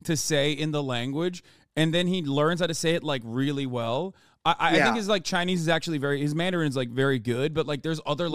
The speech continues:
Speaker 1: languages, like, he'll pop off on, like, some language that only, you know, like, fifty thousand people speak or something, you know what I mean? Like a dialect, like a regional dialect, and it
Speaker 2: Yeah, yeah.
Speaker 1: he doesn't learn the whole thing, in my opinion. He just learns, like, a couple
Speaker 2: No,
Speaker 1: words,
Speaker 2: yeah.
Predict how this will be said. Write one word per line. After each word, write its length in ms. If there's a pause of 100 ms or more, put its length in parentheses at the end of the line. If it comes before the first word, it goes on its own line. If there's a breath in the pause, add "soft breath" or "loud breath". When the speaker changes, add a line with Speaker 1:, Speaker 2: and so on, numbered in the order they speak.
Speaker 1:
languages, 260
like, 200 (180)
he'll 120
pop 300
off 320
on, 160
like, 200 (100)
some 300
language 300
that 100
only, 340 (180)
you 120
know, 320 (160)
like, 200
fifty 360
thousand 440
people 280
speak 640
or 140
something, 560
you 80
know 80
what 100
I 20
mean? 120
Like 100
a 60
dialect, 540
like 100
a 60
regional 280
dialect, 420
and 120
it 160
Speaker 2:
Yeah, 260
yeah. 360
Speaker 1:
he 120
doesn't 260
learn 420
the 100
whole 240
thing, 340
in 100
my 140
opinion. 280
He 40
just 140
learns, 200
like, 120
a 40
couple 300
Speaker 2:
No, 60
Speaker 1:
words, 320
Speaker 2:
yeah. 120